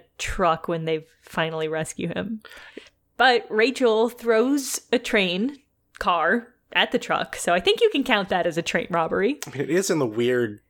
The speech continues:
Speaker 2: giant train graveyard set piece battle, so I feel like it counts.
Speaker 1: Yeah, that was an elaborate battle. Weirdly elaborate.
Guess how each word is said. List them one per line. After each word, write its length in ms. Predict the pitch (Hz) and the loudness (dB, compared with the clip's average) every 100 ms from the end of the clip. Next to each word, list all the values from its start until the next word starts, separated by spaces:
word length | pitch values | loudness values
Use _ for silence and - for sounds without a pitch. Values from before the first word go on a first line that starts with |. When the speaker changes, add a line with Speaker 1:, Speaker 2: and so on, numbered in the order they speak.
| _ | _
Speaker 2:
giant 540 | 123 120 113 110 107 - | -4 -2 -2 -2 -4 -6
train 420 | - 110 110 107 | -2 0 0 -2
graveyard 640 | 101 107 101 104 98 95 | 0 0 0 0 -2 -2
set 220 | - 104 - | -2 -2 -2
piece 180 | 92 | -6
battle, 320 | - 85 82 80 | -2 -2 -2 -2
so 180 | - 123 | -2 -2
I 80 | |
feel 140 | 147 - | 0 0
like 180 | 226 - | -2 -4
it 80 | |
counts. 420 | - 90 - - - _ _ - - | -4 -4 -4 -8 -10 _ _ -20 -6
Speaker 1:
Yeah, 320 | 208 277 359 | 0 2 4
that 160 | 240 302 | 2 2
was 140 | 427 494 | 2 4
an 100 | 440 466 | 4 4
elaborate 720 | 359 247 285 330 349 - - _ _ _ _ _ - | 4 4 4 2 2 0 -4 _ _ _ _ _ -6
battle. 720 | 214 233 370 214 - 190 _ - | -2 2 4 2 0 -6 _ -2
Weirdly 440 | 233 466 480 427 | 2 4 4 4
elaborate. 680 | 370 285 262 427 214 - - | 4 4 2 2 2 0 -4